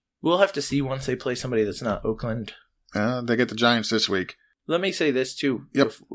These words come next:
Speaker 1: you, we talked about, uh, the Giants D. Giants D did not get a sack against a really good offensive line with the Cowboys, but a rookie quarterback who should, by all accounts, have been holding the ball too long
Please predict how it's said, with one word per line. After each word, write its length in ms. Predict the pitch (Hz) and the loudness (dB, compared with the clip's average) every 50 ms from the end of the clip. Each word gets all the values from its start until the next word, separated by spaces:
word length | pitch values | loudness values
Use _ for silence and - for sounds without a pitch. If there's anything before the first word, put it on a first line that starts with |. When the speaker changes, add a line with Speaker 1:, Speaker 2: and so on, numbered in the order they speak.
| - - | -12 -8
Speaker 1:
you, 360 | - 131 127 123 127 135 - - _ _ _ _ _ | -6 -6 -6 -6 -10 -14 -18 -20 _ _ _ _ _
we 180 | 135 135 127 - | -6 -4 -4 -2
talked 300 | - 151 127 127 - 135 | 0 0 0 0 0 -2
about, 280 | 131 127 120 - - _ _ _ _ _ _ _ - - | 0 0 0 0 -2 _ _ _ _ _ _ _ -12 -6
uh, 220 | 107 104 87 80 | -2 -2 -2 -2
the 100 | 95 113 | -2 -4
Giants 360 | 107 135 127 123 120 107 - - | -2 0 0 0 0 -4 -6 -6
D. 300 | - 127 123 120 117 - _ _ _ _ _ _ _ _ _ _ | -4 -4 -4 -4 -8 -10 _ _ _ _ _ _ _ _ _ _
Giants 280 | - 160 170 185 180 - | -4 -2 -2 -2 -2 -2
D 120 | - 156 | -4 -2
did 140 | 139 143 139 | 0 0 0
not 280 | 135 123 110 107 98 - | 0 0 0 0 0 -2
get 120 | 107 104 | -4 -4
a 40 | 107 | -2
sack 300 | - - 107 101 - - | -2 -2 -2 -2 -2 -4
against 460 | - - 95 92 87 - - - - _ _ _ _ _ | -10 -8 -8 -10 -8 -10 -14 -16 -16 _ _ _ _ _
a 80 | 131 127 | -2 0
really 340 | 123 143 143 139 135 127 107 | 2 0 0 0 0 -2 -2
good 240 | 101 117 117 110 113 | 0 2 2 6 6
offensive 380 | 113 120 - 123 123 - - | 4 4 2 -2 -8 -8 -8
line 220 | 127 123 127 127 127 | -6 -4 -4 -4 -6
with 100 | 127 - | -10 -12
the 60 | - | -4
Cowboys, 680 | - 143 135 135 135 139 135 131 131 127 - - - _ _ _ _ _ _ | 0 2 2 4 2 0 -2 -2 -4 -6 -10 -12 -14 _ _ _ _ _ _
but 100 | 135 123 | 0 0
a 60 | 120 | 2
rookie 300 | 113 123 131 131 131 120 | 0 0 -2 -4 -6 -8
quarterback 480 | - - 123 120 120 113 117 110 - - | -4 -2 -2 0 2 2 2 2 2 -2
who 120 | - 113 107 | -8 -8 -8
should, 400 | - - 127 117 101 - _ _ | -4 -4 -4 -4 -4 -6 _ _
by 160 | 113 107 104 | 2 2 4
all 140 | 101 95 101 | 4 2 0
accounts, 560 | 107 - 113 107 107 95 69 - - - _ _ _ _ _ _ - | -2 -2 -2 -2 -2 -2 -4 -10 -14 -14 _ _ _ _ _ _ -6
have 200 | - 123 95 90 | -6 -6 -4 -4
been 180 | 113 104 101 | -4 -6 -6
holding 300 | 104 123 110 104 113 101 | -4 -4 -4 -2 -2 -4
the 60 | 104 92 | -2 0
ball 220 | 90 107 110 110 | 0 0 0 0
too 180 | - - 120 110 | -2 -4 -4 -4
long 280 | 107 107 110 107 - | -2 -4 -4 -8 -10